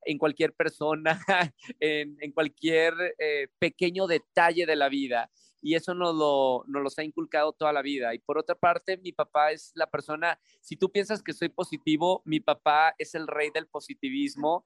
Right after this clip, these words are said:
y pase lo que pase, y, y ha pasado por momentos muy complicados mi, mi, nuestro padre, él siempre tiene una sonrisa y, y una actitud positiva. Entonces,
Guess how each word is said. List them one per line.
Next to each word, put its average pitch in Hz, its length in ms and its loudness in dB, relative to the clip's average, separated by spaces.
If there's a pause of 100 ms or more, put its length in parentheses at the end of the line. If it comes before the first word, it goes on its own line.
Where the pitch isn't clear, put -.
(380)
y 156 100 -4
pase 170 360 0
lo 196 160 -4
que 156 100 -6
pase, 156 540 0
y, 135 160 -6 (100)
y 131 140 0
ha 143 80 2
pasado 170 400 0
por 147 160 -2
momentos 147 480 -4
muy 160 280 0
complicados 151 720 0
mi, 143 320 -14
mi, 131 300 -16
nuestro 131 280 -6
padre, 156 440 4 (420)
él 165 240 0
siempre 175 380 -4
tiene 170 380 -2
una 165 180 2
sonrisa 156 1000 2
y, 151 280 0
y 143 180 -4
una 151 300 -2
actitud 151 420 -6
positiva. 160 500 0
Entonces, 143 480 -4